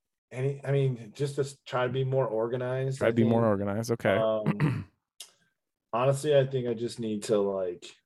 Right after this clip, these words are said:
Speaker 1: feel more motivated, I guess, you know?
Speaker 2: Feel more motivated or be more
Speaker 1: Yeah.
Speaker 2: motivated?
Speaker 1: I think, like, I'm motivated, but I just need to, I need to, like, feel it, you know? Like, I don't know. I feel, I,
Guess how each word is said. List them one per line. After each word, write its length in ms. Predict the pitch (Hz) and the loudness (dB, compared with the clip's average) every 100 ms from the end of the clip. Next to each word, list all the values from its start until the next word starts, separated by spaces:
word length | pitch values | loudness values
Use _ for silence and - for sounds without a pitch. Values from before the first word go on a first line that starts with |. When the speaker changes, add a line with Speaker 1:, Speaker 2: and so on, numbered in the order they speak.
| _ _ _ _ _ _ _ _ _ _ _ _ _ - - - - _ _ _ - | _ _ _ _ _ _ _ _ _ _ _ _ _ -20 -20 -20 -20 _ _ _ 0
Speaker 1:
feel 200 | 120 113 | 0 0
more 220 | 110 104 | -2 -2
motivated, 640 | 98 95 90 85 85 82 | -2 -4 -4 -6 -6 -6
I 120 | 85 | -10
guess, 380 | 85 85 85 - | -8 -8 -8 -6
you 60 | 87 | -4
know? 300 | 85 87 92 - - _ - _ - | -2 -4 -6 -14 -20 _ -20 _ -16
Speaker 2:
Feel 380 | - 127 131 151 | -2 6 6 8
more 180 | 170 | 6
motivated 500 | 170 175 180 190 160 | 6 4 4 2 2
or 40 | 113 | 0
be 240 | 135 107 | -2 -2
more 160 | 95 98 | 0 6
Speaker 1:
Yeah. 80 | 101 | 6
Speaker 2:
motivated? 520 | 92 87 87 87 - - _ _ | 6 2 -6 -8 -12 -18 _ _
Speaker 1:
I 100 | 120 | 2
think, 280 | 139 185 131 - - - - - - | 8 8 8 2 -10 -8 -6 -6 -2
like, 380 | 117 113 98 - - - - - _ _ _ _ | 8 8 8 2 -14 -20 -20 -20 _ _ _ _
I'm 220 | 117 143 | 8 10
motivated, 640 | 117 123 147 151 151 156 135 | 12 12 12 12 12 10 8
but 100 | 104 | 4
I 120 | 104 | 4
just 260 | 101 - - | -2 -10 -6
need 160 | 104 | -4
to, 80 | - - | -4 -4
I 80 | 107 | -4
need 160 | 113 | -2
to, 60 | 101 | -2
like, 200 | 98 85 | -4 -6
feel 400 | - - 98 90 | -8 -4 -2 -2
it, 120 | 80 | -4
you 100 | 90 | -8
know? 220 | 90 92 | -6 -4
Like, 320 | 92 82 82 - - _ 98 | -2 -4 -10 -18 -20 _ -6
I 60 | |
don't 120 | 101 | -4
know. 100 | 87 | -4
I 100 | 90 | -6
feel, 240 | 92 123 | 0 2
I, 100 | 107 | 2